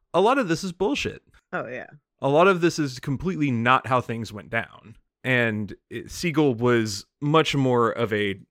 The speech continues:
Speaker 1: just dark mafia villain than he was a sympathetic dreamer. <laughs>
Speaker 2: Yes.
Speaker 1: And even then,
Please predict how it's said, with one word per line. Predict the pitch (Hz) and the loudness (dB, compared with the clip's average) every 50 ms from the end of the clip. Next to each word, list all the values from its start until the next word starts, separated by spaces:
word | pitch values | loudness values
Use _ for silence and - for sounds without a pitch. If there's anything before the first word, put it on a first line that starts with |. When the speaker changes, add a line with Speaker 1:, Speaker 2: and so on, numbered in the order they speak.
| _ _ - | _ _ -18
Speaker 1:
just | 117 104 110 98 - - - 104 | -12 -8 -8 -8 -8 -10 -10 -4
dark | - 131 120 117 107 - - - - - _ - | 2 2 4 4 2 0 -4 -14 -18 -20 _ -8
mafia | - 123 123 120 120 113 - 117 107 101 | -2 0 2 2 2 2 0 0 0 0
villain | 95 113 117 117 113 101 98 98 101 95 - - | 2 2 2 2 2 0 -2 -4 -6 -8 -10 -10
than | - 131 120 107 | -6 -4 -4 -4
he | 104 123 | -4 -4
was | 113 107 110 107 98 107 | -4 -2 -2 -2 -2 -4
a | 104 | -6
sympathetic | - - 131 110 98 113 104 - 113 107 104 107 95 87 - 110 | -8 -6 -6 -6 -6 -6 -8 -8 -8 -8 -8 -8 -8 -8 -10 -10
dreamer. | 101 - 101 104 107 113 104 98 95 - - - - - 180 | -10 -8 -6 -4 -4 -4 -4 -6 -8 -12 -10 -10 -10 -10 -10
<laughs> | - _ _ _ _ - | -16 _ _ _ _ -16
Speaker 2:
Yes. | - 175 156 147 131 - - - 151 - _ _ _ _ _ - | -14 -12 -12 -12 -12 -12 -14 -18 -20 -20 _ _ _ _ _ -8
Speaker 1:
And | 165 208 220 190 - - | -4 -2 -2 -2 -2 -4
even | 220 254 240 226 190 185 | -2 0 0 0 2 2
then, | 208 202 156 | 0 0 0